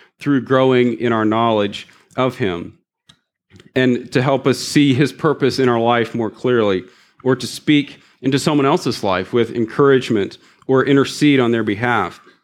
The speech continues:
Each particular aspect of church life has particular ways of revealing God to you and particular ways that you can be a part of that in, in knowing God and drawing near to him.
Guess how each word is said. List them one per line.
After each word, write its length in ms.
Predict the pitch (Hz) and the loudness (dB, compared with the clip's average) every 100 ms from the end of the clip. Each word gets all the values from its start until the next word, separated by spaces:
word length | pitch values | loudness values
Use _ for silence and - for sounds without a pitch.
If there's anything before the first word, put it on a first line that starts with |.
| _ _ _ _ _ _ _ - _ - | _ _ _ _ _ _ _ -20 _ 2
Each 300 | 156 - - | 2 0 -8
particular 540 | 139 190 185 160 139 | -4 -2 0 2 2
aspect 600 | 120 139 131 - 120 107 | 0 -2 -4 -2 -2 -2
of 120 | 117 | -6
church 320 | - 135 - 131 | -2 -2 -2 0
life 340 | 117 107 - - - | 0 0 -4 -18 -10
has 300 | - 139 120 | -4 -2 -4
particular 680 | - 147 - 156 - 143 123 | -8 -8 -4 -4 0 0 2
ways 400 | 117 127 120 - | 2 2 2 -2
of 240 | 113 113 110 | -4 -4 -4
revealing 540 | 104 117 131 127 107 | -2 2 2 4 2
God 340 | 113 110 107 - | 2 0 -2 -4
to 120 | 107 | -6
you 300 | 98 92 - - - | -4 -6 -8 -20 -12
and 140 | - 120 | -6 -6
particular 480 | - 160 151 135 117 | -2 -2 2 0 2
ways 480 | 120 113 110 110 - - _ - | 4 4 2 -2 -14 -20 _ -2
that 160 | 131 | -2
you 320 | 131 143 143 | 0 2 2
can 200 | 127 139 | 0 -4
be 120 | 120 110 | 0 0
a 80 | |
part 480 | 107 - 120 107 - - _ - | -2 0 0 0 -6 -20 _ -4
of 220 | 127 117 | -2 0
that 320 | 110 92 90 | 0 0 -2
in, 160 | 110 110 | -4 -2
in 200 | 117 110 | -2 2
knowing 380 | 123 139 139 123 | 2 4 2 2
God 360 | 120 113 113 | 2 2 0
and 140 | 98 98 | -4 -4
drawing 440 | 120 113 107 107 | -2 0 0 0
near 360 | 107 104 95 - _ _ - | 0 0 -4 -8 _ _ -6
to 200 | - 139 | -2 0
him. 340 | 117 85 - | 0 -4 -8